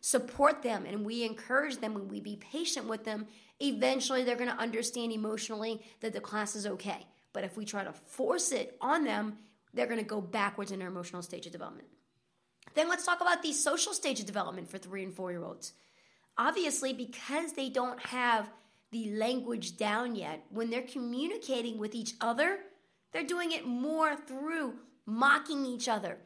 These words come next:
touching each other. So you're gonna see a lot of hitting when they're happy. Of course, you're gonna see a lot of hitting when they're angry. You're gonna see a lot of Johnny falls on the ground and when he does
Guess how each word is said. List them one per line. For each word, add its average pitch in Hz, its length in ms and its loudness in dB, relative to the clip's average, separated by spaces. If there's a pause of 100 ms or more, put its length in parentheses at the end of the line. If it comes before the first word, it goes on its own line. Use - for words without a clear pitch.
(240)
touching 302 540 2
each 247 260 0
other. 214 380 0 (220)
So - 140 0
you're 294 220 2
gonna 294 160 0
see 311 320 2
a 269 80 8
lot 262 260 8
of 220 120 -2 (240)
hitting 330 380 2
when 285 140 2
they're 247 160 4
happy. 247 500 4 (420)
Of - 200 0
course, 262 220 8
you're 247 100 -2
gonna 233 140 0
see 233 140 0
a 226 80 2
lot 226 140 4
of 185 80 -2
hitting 233 260 -2
when 247 120 2
they're 254 180 2
angry. 262 460 0 (360)
You're 302 140 -2
gonna 294 160 0
see 302 300 2
a - 100 2
lot 269 300 8
of 254 180 4 (420)
Johnny 208 360 2
falls 262 340 4
on 269 80 0
the 262 80 0
ground 262 520 4 (220)
and 233 100 -6
when 233 80 -2
he 233 180 -2
does 247 320 6